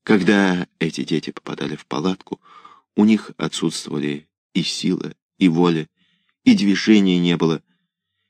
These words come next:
Не то, что у наших сейчас детей. Бывало, возьмёшь их ручонку, тонкой-тонкой кожицей обтянута, и все косточки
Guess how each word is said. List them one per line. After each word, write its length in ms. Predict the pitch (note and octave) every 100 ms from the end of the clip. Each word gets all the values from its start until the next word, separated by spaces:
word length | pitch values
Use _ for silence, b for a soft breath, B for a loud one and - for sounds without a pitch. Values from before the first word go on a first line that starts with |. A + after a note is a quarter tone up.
| -
Не 140 | G#2+
то, 160 | A2 G#2
что 300 | - F2 D#2+ -
у 120 | E2+
наших 400 | D2+ D2 - -
сейчас 360 | - - D2+
детей. 380 | - C2+ C#2+ D2 _ _ _ _ -
Бывало, 320 | G2 G#2+ G#2
возьмёшь 420 | G2 G#2 A#2 A2 -
их 180 | E2
ручонку, 640 | D2+ E2 - F2+ D2 - - _
тонкой-тонкой 880 | - C3 C3+ B2+ A#2+ G#2+ A#2 A2 A2
кожицей 480 | - A2+ F#2 E2 D#2+
обтянута, 540 | - E2+ D2+ D2 - _ b b b b
и 100 | A#2+
все 180 | - A2
косточки 760 | - A#2+ A2 - - - D#2